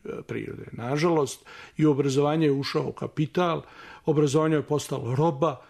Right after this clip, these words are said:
i onda su se masovno otvarali, otvaraju se raznorazni menadžmenti, ne da bi se ospos-, prevashodno da bi se osposobili, da bi se napravili majstori upravljanja kapitalom, društvenim kapitalom, nego da bi se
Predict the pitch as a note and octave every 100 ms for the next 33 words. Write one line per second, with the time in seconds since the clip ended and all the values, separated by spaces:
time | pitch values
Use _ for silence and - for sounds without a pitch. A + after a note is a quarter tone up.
0 | - - G#3 A#3+ - - F3+ G3 C4 C4
1 | - A#3 G#3+ F3+ E3 - - F#3 G3+ D#3+
2 | C#3+ - D#3+ F3+ F#3+ D#3+ - E3 D3 C3
3 | C3+ F3 D#3 C3 B2 E3+ E3 C3 D3 C#3
4 | A#2 D#3+ E3 G#3+ E3 E3+ D#3 - E3 C3+
5 | - - - - E3 C#3+ - E3 - D#3
6 | E3 D#3 - G3 E3+ D3+ C#3 - D3 -
7 | - B2+ D#3+ - D#3+ E3 C#3+ C3 - D3
8 | D3+ D#3+ C#3+ C#3 E3 E3 C3 - - C3+
9 | B2+ C3+ C#3 D#3 C#3 B2+ A2+ G#2 G#2 -
10 | - - - - C#3+ B2+ C3 B2 B2+ C#3+
11 | C3 C#3+ - C3 A#2 C#3+ - A3 A3 G#3
12 | G#3+ G3+ F#3+ F3+ - F#3